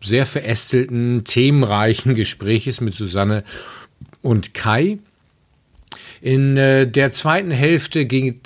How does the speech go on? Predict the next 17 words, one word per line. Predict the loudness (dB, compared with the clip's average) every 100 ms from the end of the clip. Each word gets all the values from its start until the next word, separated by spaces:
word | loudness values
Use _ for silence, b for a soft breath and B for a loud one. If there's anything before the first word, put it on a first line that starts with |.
| -20 _
es | -4 -2 -2 -2 -2
ähnlich | 0 0 0 -2 -4 -6
weiter. | -2 -2 -2 -2 0 -2 -2
Wir | -2 -2 -2 -4 -6 B B B B
bewegen | -2 0 0 0
uns | -4 -2 -2 -2
zwischen | -2 -2 0
den | -2 -2
Themen | 0 2 2 0 0 -2
von, | -4 -2 0 0 0 -2
ähm, | -2 -4 -6 -10 -14 -10 -10
ja, | -8 -6 -6 -4
welche | 0 0 0 -2
Arbeit | 0 0
eigentlich | 0 -6 -6 -6
verloren | -4 -2 0 0 -2
geht, | -2 -2 -2 -4